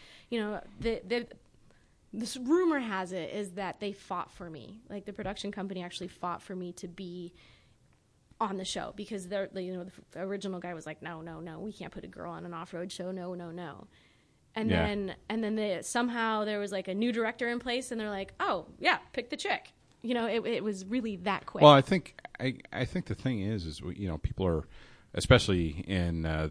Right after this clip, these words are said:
Speaker 2: T V land, you know,
Speaker 1: Mm-hmm.
Speaker 2: everybody's kinda jaded, and they go, "Oh, well, geez, it's just, you know, it's another model that's gonna be on T V, and she can't do anything." But, I mean, you bring this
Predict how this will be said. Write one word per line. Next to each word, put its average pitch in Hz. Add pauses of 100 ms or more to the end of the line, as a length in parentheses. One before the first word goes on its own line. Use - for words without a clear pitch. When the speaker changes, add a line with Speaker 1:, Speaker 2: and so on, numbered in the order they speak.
(120)
Speaker 2:
T 123
V 101
land, 82
you 80
know, 80
Speaker 1:
Mm-hmm. 82
Speaker 2:
everybody's 85
kinda 87
jaded, 80
and 85
they 80
go, 76
"Oh, 80
well, 80
geez, 76
it's 76
just, -
you 85
know, 76
it's 76
another 87
model 78
that's -
gonna 82
be 82
on 80
T 82
V, 76
and 78
she -
can't 80
do 87
anything." 98 (460)
But, 107 (220)
I 120
mean, 117
you 127
bring 127
this -